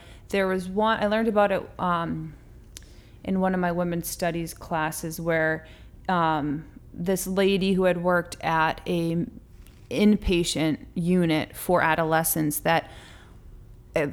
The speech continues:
I forget the exact number, but w-, way more than a majority of the females that came in, the teenage girls that came in,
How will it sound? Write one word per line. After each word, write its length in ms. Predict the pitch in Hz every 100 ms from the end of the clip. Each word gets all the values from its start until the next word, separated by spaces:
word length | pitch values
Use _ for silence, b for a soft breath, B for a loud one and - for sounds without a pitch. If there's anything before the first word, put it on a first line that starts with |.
| -
I 180 | - 180
forget 300 | 208 190 185
the 60 |
exact 420 | 175 165 165 170 180
number, 220 | 170 160
but 340 | 160 151 -
w-, 300 | 160 160 - - -
way 320 | 170 196 220
more 200 | 220 190
than 200 | 180 175
a 240 | 165 156 -
majority 560 | 175 156 180 185 185 175
of 80 |
the 60 | 151
females 500 | - 185 170 165 170
that 160 | 151 -
came 280 | - 175 170
in, 220 | 170 160
the 80 | 151
teenage 440 | - 175 170 160
girls 200 | - 160
that 120 | 143
came 240 | - 170 170
in, 260 | 175 302